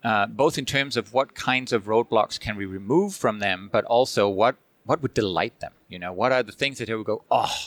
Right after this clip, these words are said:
this is awesome. Thank you so much." And, um, and we have to learn that day by day by day. By, and so the, the move to having an openness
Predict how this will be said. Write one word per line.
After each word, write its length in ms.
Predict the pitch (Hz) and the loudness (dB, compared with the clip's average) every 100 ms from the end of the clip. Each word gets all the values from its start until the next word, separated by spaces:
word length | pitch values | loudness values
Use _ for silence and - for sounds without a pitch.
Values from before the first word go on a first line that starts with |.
| - | -8
this 200 | - 117 | -4 -4
is 140 | 101 - - | -4 -4 -2
awesome. 300 | - - - | -2 -4 -4
Thank 240 | 104 95 | -4 -4
you 80 | - | -6
so 140 | 87 | -8
much." 320 | 80 71 - - - - - - - - | -8 -10 -12 -14 -20 -20 -20 -20 -16 -4
And, 320 | 110 104 98 | -2 -2 0
um, 440 | 98 98 95 101 _ _ _ _ _ _ _ _ _ - | 0 0 -2 -12 _ _ _ _ _ _ _ _ _ -4
and 240 | 117 107 | -4 -4
we 140 | 110 165 | -4 -2
have 180 | 151 - | -2 -2
to 100 | 127 | 0
learn 360 | 104 120 123 | 2 2 2
that 220 | 95 78 _ - | 0 -2 _ 0
day 200 | 117 113 | 2 2
by 180 | 90 | 0
day 220 | 92 104 95 | 2 2 2
by 180 | 85 | 0
day. 360 | 82 110 90 80 - | 0 0 0 -4 -6
By, 260 | 50 - - - | -4 -4 -8 -8
and 160 | 101 | -4
so 280 | - 110 104 | 2 2 4
the, 420 | 107 101 98 117 _ _ | 4 4 4 0 _ _
the 120 | 113 | -4
move 480 | 101 123 147 151 - | 0 2 2 0 -4
to 140 | - 113 | -8 -4
having 480 | 117 107 101 98 98 _ _ _ _ - _ _ _ _ _ _ _ | -2 0 -2 -4 -16 _ _ _ _ -20 _ _ _ _ _ _ _
an 160 | 120 113 | -4 0
openness 960 | 127 143 - 117 95 90 - - - | 2 2 0 -2 -2 -2 -4 -8 -8